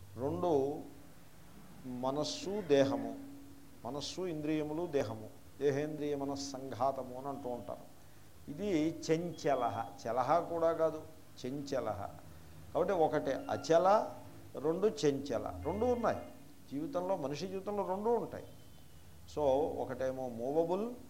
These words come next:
ఇంకొకటి ఇమ్మూవబుల్, రెండు కలిస్తే మనిషి అవుతాడు. ఇప్పుడు మీరు మూవబుల్లే నేను అనుకుని జీవించటం న్యాయం కాదు. రెండింటి యొక్క సమావేశం ఉన్నప్పుడు మొత్తం అంతా సత్యంగా తెలుసుకోవాలి.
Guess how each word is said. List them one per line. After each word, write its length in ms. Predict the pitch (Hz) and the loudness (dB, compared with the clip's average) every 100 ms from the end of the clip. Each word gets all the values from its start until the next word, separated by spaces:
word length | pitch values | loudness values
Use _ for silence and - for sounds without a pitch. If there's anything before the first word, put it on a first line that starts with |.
| - - - | -16 -18 -12
ఇంకొకటి 360 | 147 175 208 220 | 0 4 4 2
ఇమ్మూవబుల్, 560 | 175 175 165 143 123 113 123 | 0 4 4 4 0 -6 -6
రెండు 220 | 123 190 | -4 -2
కలిస్తే 460 | - 156 190 - | 4 4 4 0
మనిషి 300 | 226 180 160 | 0 0 -2
అవుతాడు. 460 | 147 - 110 - - - - - - - - | -4 -6 -10 -14 -16 -16 -18 -16 -18 -16 -8
ఇప్పుడు 480 | 160 220 143 143 131 | 2 4 6 4 -2
మీరు 380 | 139 180 147 160 | -4 2 2 2
మూవబుల్లే 880 | - 110 113 131 160 160 185 190 202 | -2 -6 -2 4 4 4 2 4 4
నేను 320 | 196 190 190 | 4 2 2
అనుకుని 380 | 185 180 190 190 | 2 0 -2 -2
జీవించటం 720 | 160 180 185 160 175 185 185 | 0 0 0 -2 0 0 0
న్యాయం 360 | 175 185 190 | 2 2 2
కాదు. 260 | 185 180 262 - - - - - - 107 | 4 4 2 -8 -14 -16 -16 -18 -16 -10
రెండింటి 600 | 104 107 117 135 139 139 | -8 -6 -4 -4 -4 -2
యొక్క 480 | 175 175 - 160 160 | -2 -4 -2 2 2
సమావేశం 580 | - 110 127 160 - 160 | -2 -2 -2 0 -2 -6
ఉన్నప్పుడు 500 | 151 147 139 107 131 | -6 -6 -6 -6 -6
మొత్తం 280 | 110 110 156 | -6 -2 0
అంతా 320 | 156 151 190 | 0 2 2
సత్యంగా 480 | - 165 - 180 185 | 2 -2 -4 -2 -2
తెలుసుకోవాలి. 720 | 170 165 156 - 170 147 127 | 0 -4 -4 2 4 4 0